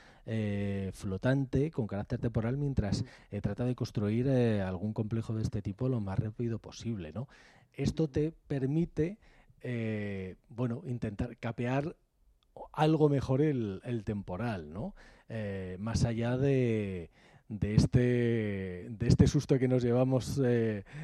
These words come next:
Speaker 1: todos, eh, la semana pasada, sobre todo, ¿no? Cuando la Comisión Europea pretendía que todos los países de la Unión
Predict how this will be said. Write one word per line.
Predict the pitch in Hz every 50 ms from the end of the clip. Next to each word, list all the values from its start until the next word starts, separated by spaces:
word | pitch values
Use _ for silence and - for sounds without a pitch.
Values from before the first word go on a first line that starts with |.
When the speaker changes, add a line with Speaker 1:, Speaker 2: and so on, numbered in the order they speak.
| 151 143 - _ -
Speaker 1:
todos, | - 120 113 110 123 127 -
eh, | 123 117 117 113 110 107 107 104 101 101
la | 101 101
semana | 101 113 110 107 110 113 120
pasada, | 113 123 113 - - 113 120 123 117
sobre | - 117 101 104
todo, | - - 120 120
¿no? | 113 139
Cuando | 156 151 123 110 104
la | 98 98
Comisión | - 101 98 - - 110 107
Europea | 113 110 104 98 - 110 110
pretendía | 113 - 113 107 - 98 92 90 95 101 110 113
que | - - 117 104 98 92 92
todos | - - 101 104 104
los | 107 104 -
países | - 107 101 104 101 101 - 110 101 98 92
de | 104 98 95
la | 95 95
Unión | 92 92 95 98 104 110 123 127